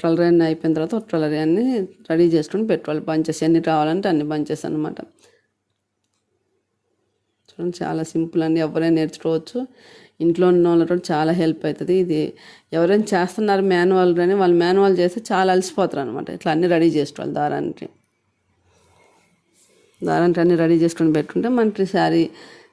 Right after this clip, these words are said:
శారీకి పెట్ట ఈజీ అయిపోద్ది. చూడండి ఎంత బాగున్నాయి కలర్స్. కలర్ కాంబినేషన్ ఇంపార్టెంట్ అండి. ఏ పని చేసినా, ఏ,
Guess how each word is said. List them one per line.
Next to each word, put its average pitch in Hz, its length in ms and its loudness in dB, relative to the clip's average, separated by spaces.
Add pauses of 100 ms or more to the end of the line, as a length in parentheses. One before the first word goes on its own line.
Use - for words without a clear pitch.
(160)
శారీకి 180 360 2
పెట్ట 165 220 -2
ఈజీ 190 440 4
అయిపోద్ది. - 560 -2 (2500)
చూడండి 170 360 -2
ఎంత 156 160 -2
బాగున్నాయి 156 360 0
కలర్స్. 156 420 -2 (640)
కలర్ 170 180 0
కాంబినేషన్ 190 500 0
ఇంపార్టెంట్ 160 400 -2
అండి. 160 140 0
ఏ 175 220 4
పని 196 340 0
చేసినా, 185 440 2
ఏ, 170 320 2